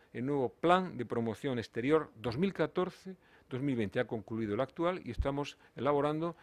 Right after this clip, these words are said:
y pondremos en marcha el Plan de Promoción Exterior dos mil catorce dos mil veinte,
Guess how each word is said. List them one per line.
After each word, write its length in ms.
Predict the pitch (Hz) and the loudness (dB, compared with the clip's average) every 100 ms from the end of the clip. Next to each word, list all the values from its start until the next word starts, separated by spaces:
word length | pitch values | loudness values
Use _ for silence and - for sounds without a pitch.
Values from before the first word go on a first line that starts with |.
| - | -8
y 80 | 127 | -4
pondremos 520 | 120 123 151 151 - | -2 2 2 2 -2
en 100 | 117 | -4
marcha 460 | 127 143 - 165 - | -2 -4 -4 -6 -6
el 160 | 120 107 | -8 -8
Plan 360 | - 151 165 170 | -2 0 0 -6
de 80 | 113 | -8
Promoción 320 | 120 104 151 | -8 -4 -4
Exterior 320 | - 127 135 | -2 -2 0
dos 100 | 113 | 0
mil 160 | 127 135 | -4 -4
catorce 380 | 120 131 123 | -4 -2 -4
dos 140 | 117 110 | -6 -4
mil 120 | 127 | 0
veinte, 360 | 110 90 80 | 0 0 -6